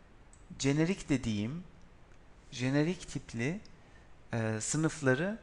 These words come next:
tanımlayabiliyorum ve kullanabiliyorum. Tamam. Jeneriğimi de anladım.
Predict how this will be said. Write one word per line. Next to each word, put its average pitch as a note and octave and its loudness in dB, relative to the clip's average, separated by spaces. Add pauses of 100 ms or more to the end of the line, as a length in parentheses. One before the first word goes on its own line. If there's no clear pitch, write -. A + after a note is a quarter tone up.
(120)
tanımlayabiliyorum B2+ 4
ve D#3 0 (1120)
kullanabiliyorum. A2+ -2 (140)
Tamam. C#3 0 (1600)
Jeneriğimi D#3+ 4
de B2+ 6
anladım. A2+ 0